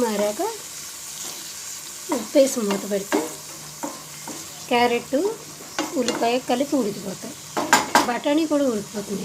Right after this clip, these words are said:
ఎందుకంటే బఠానీ already డీప్ ఫ్రిడ్జ్లో చాలా రోజుల నుంచి ఉంది. So దాని తత్వం మారిపోయి ఉంటుంది కాబట్టి వేడి తగలంగానే టక్కున ఉడికిపోతుంది. కాస్త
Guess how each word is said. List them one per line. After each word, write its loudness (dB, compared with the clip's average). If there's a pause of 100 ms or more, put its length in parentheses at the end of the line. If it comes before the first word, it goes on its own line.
ఎందుకంటే 2 (1300)
బఠానీ 2 (140)
already 0
డీప్ -6
ఫ్రిడ్జ్లో -2 (420)
చాలా 2
రోజుల 0
నుంచి -6
ఉంది. -12 (480)
So -6 (220)
దాని 0
తత్వం 0
మారిపోయి -2
ఉంటుంది -4
కాబట్టి 0 (920)
వేడి 2
తగలంగానే 2 (100)
టక్కున -2
ఉడికిపోతుంది. -10 (4000)
కాస్త 0